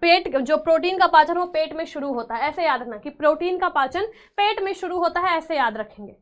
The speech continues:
ठीक है। तो यहाँ पे जिन बच्चों ने ऑप्शन बताया है बी, उनका बिल्कुल सही आंसर है। बी ऑप्शन वाले बच्चे अपने लिए ताली बजा सकते हैं, बी ऑप्शन वाले बच्चों का बिल्कुल सही आंसर है। यस, यस, यस, बहुत अच्छा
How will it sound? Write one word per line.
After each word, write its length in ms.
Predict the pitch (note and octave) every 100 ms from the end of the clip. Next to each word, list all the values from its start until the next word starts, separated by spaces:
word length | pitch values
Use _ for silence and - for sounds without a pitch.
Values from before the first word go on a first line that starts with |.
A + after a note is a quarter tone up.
| -
ठीक 160 | F4
है। 100 | G4 A4 - -
तो 60 |
यहाँ 240 | E4 E4+ G#4+
पे 120 | G#4+
जिन 180 | D4+ F4+
बच्चों 260 | E4+ E4+ F4
ने 100 | E4
ऑप्शन 340 | D4+ - E4
बताया 220 | C#4 C#4+
है 120 | C4 G#3+
बी, 260 | G3 F4 F#4 - -
उनका 280 | F4+ G4+ G#4
बिल्कुल 320 | D4+ D4 D4+
सही 200 | D4 B3+
आंसर 280 | A#3 A3 G#3+
है। 80 | - - -
बी 140 | B3 G#4+
ऑप्शन 360 | F#4 F#4 G4
वाले 220 | F#4 E4
बच्चे 280 | D4+ D4+ E4+
अपने 260 | E4+ D#4+ D#4+
लिए 140 | D#4+
ताली 320 | E4+ C#4 D#4 E4+
बजा 280 | D4 B3+ C4
सकते 300 | A#3+ - A3+
हैं, 140 | G3+ - _ -
बी 120 | C#4
ऑप्शन 300 | G4 F4 F4
वाले 180 | F4+ D#4+
बच्चों 300 | C4+ C4+ D4+
का 120 | D4 D4+
बिल्कुल 400 | B3+ F4+ G4 G4
सही 420 | F#4 C#4 C#4 F4+ F4+
आंसर 520 | C4 B3 B3 B3+ B3+
है। 180 | D#4 A3 C4+
यस, 220 | G4 G4
यस, 200 | D#4+ D4+
यस, 320 | D4+ E4+ F4+ - _ _ _ _ _ _ -
बहुत 320 | D#4+ G#4+ F#4+
अच्छा 300 | D#4+ - -